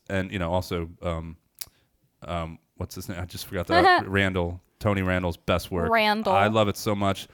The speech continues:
Speaker 1: The entire ending is just so
Speaker 2: Yeah.
Speaker 1: fucking nuts.
Speaker 2: I agree. Oh, dude, so insane. Yeah.
Speaker 1: Oh, you can hear the theme music. I gotta turn it off. I didn't realize that was on.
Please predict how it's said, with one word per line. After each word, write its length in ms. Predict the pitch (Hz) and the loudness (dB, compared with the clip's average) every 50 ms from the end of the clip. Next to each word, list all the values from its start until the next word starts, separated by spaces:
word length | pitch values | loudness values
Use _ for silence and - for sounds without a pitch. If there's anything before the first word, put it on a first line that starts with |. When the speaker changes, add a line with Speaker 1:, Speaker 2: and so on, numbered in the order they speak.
| _ _ _ | _ _ _
Speaker 1:
The 80 | - 113 | -4 -4
entire 320 | 104 - - 127 120 113 104 | -2 2 4 4 6 6 6
ending 280 | 101 98 95 92 90 | 4 2 2 0 0
is 160 | 87 85 - | -2 -2 -2
just 240 | - 104 90 - - | -2 -4 -4 -2 0
so 120 | - 98 87 | 0 0 2
Speaker 2:
Yeah. 160 | 98 175 - | 2 2 2
Speaker 1:
fucking 280 | 90 90 90 90 - - | 2 2 0 -2 -4 -2
nuts. 380 | 87 87 - - - - - _ _ | -2 -2 -2 -4 -8 -14 -18 _ _
Speaker 2:
I 140 | - 214 202 | 4 4 6
agree. 360 | 196 185 - 180 180 175 180 160 - - - _ _ _ - _ - | 4 4 4 2 2 0 0 -4 -10 -18 -20 _ _ _ -12 _ 2
Oh, 300 | 190 180 165 165 160 - _ _ - - _ - | 4 6 6 4 4 0 _ _ -20 -20 _ -8
dude, 200 | - 170 165 - | -6 -6 -6 -8
so 260 | - - 190 180 175 | -6 -4 -2 -2 0
insane. 500 | 170 170 - - 175 165 160 165 170 165 - _ _ _ _ _ _ _ _ _ _ _ _ _ _ _ _ _ _ _ _ _ _ _ _ _ | -2 -4 -6 -6 -6 -6 -6 -6 -8 -10 -14 _ _ _ _ _ _ _ _ _ _ _ _ _ _ _ _ _ _ _ _ _ _ _ _ _
Yeah. 220 | 202 220 254 339 277 - _ - - - | -6 -6 -4 -6 -6 -8 _ -14 -6 -4
Speaker 1:
Oh, 160 | 107 104 - - - | -4 -4 -4 -4 -8
you 80 | 92 | -6
can 160 | 90 104 98 | -4 -4 -4
hear 200 | 82 - 120 113 | 0 0 2 2
the 120 | 110 113 101 | 4 4 2
theme 320 | - - - 139 135 127 | 4 4 4 6 6 6
music. 580 | 139 139 127 120 135 131 127 123 120 120 - 110 | 6 6 6 6 6 6 8 8 6 4 4 2
I 60 | 101 | 0
gotta 160 | 104 98 98 | 2 0 0
turn 180 | 98 107 101 101 104 | 0 0 -2 -2 0
it 40 | 107 | 0
off. 240 | 104 104 104 101 95 - _ _ _ _ _ _ _ _ _ _ _ _ - | 0 0 0 -2 -4 -8 _ _ _ _ _ _ _ _ _ _ _ _ -12
I 60 | 95 | -12
didn't 140 | 90 85 87 | -10 -8 -8
realize 260 | 85 85 85 85 85 | -8 -8 -8 -8 -8
that 100 | 92 85 | -8 -10
was 100 | 87 90 | -8 -8
on. 200 | 87 87 87 90 | -8 -8 -10 -12